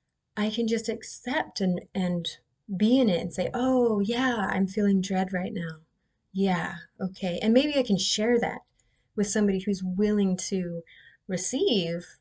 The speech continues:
my emotions and share with me instead of trying to fix me. So for yourself and for anybody in your life, especially those who have a story that is causing pain for them,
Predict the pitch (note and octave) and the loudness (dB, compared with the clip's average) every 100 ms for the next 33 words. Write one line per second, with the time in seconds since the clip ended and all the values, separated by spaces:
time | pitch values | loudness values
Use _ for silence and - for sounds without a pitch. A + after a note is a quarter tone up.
0 | _ - F#3+ F#3 F3+ F3+ - F3 F3 F3 | _ -2 0 2 2 -2 -2 -4 -4 -4
1 | - F3 D#3+ E3 - E3 F#3+ - _ _ | -4 -2 -2 -4 -4 -6 -4 -8 _ _
2 | - F3+ - F3 E3+ F3 D#3+ - - - | -6 -4 -2 -2 -2 -4 -4 -6 -8 -6
3 | D#3+ C3+ - - - - - B3+ B3 B3 | -6 -8 -10 -14 -14 -6 6 10 10 6
4 | - - _ _ _ _ _ - C4 C4 | -10 -20 _ _ _ _ _ 8 10 8
5 | B3+ D4 D4+ D4 C#4+ A3+ A3+ - C4+ E4+ | 6 0 -2 -2 -4 -2 -2 -2 -4 -4
6 | F4 D#4 C#4 B3 A3+ G3+ A3+ F3+ F3 - | -4 2 4 6 4 4 2 0 -4 -10
7 | - - G#3+ - - - D#4 F4+ - E4+ | -18 -8 -6 -4 -6 -2 -2 0 -2 0
8 | C4 A#3 A3+ - - B3 A3+ G#3+ G#3+ - | 2 4 2 -4 -2 0 2 2 -2 -8
9 | _ _ _ _ - - D4 D4 D4 - | _ _ _ _ -14 -6 -2 -2 -2 -2
10 | F#3+ - - - C#4 D4 C4+ F3 E3 E3 | -2 -2 -2 -2 -2 2 2 2 -2 -8
11 | F#3 _ _ _ A3 G#3+ G3 - - - | -10 _ _ _ 0 2 2 0 -8 -4
12 | A#3+ A#3+ A#3 G#3+ G3+ - A#3 C#4+ B3 E3 | -2 2 4 2 0 -2 0 2 0 -4
13 | D3+ - _ - F#3 E3+ E3 - | -10 -14 _ -2 -2 -2 -4 -6